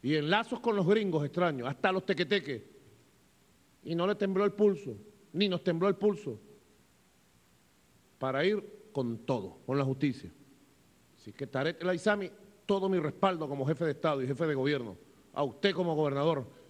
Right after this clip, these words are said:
y como dirigente revolucionario de esta revolución bolivariana. Y hoy le hicieron una campañita infame, infame,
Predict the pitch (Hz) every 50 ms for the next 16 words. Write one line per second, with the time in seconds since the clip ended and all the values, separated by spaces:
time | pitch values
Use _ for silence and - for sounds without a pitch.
0 | - - 131 131 135 147 143 139 139 139 135 131 127 120 107 104 123 165 160 156
1 | 151 190 214 196 170 - 165 151 156 156 151 151 147 151 160 156 180 196 202 196
2 | 196 190 196 - - - - - - 139 160 165 160 - 180 170 156 156 143 139
3 | 131 - 185 190 185 175 165 156 143 131 120 113 104 92 90 - - - - -
4 | _ _ _ _ _ _ _ _ _ _ _ _ _ _ _ _ _ _ _ _
5 | _ _ _ _ _ _ _ _ _ _ _ _ _ _ _ _ _ _ _ _
6 | - 117 131 139 147 156 175 185 214 226 196 170 165 151 - 175 170 175 190 190
7 | 170 170 170 135 147 143 156 185 196 - 214 214 196 160 - - - - 151 156
8 | 147 135 - 185 180 160 151 139 127 110 104 90 - - - - - _ _ _
9 | _ _ _ _ _ _ _ _ _ _ _ _ _ _ _ _ _ _ _ 123
10 | 147 156 151 - 165 156 143 131 113 98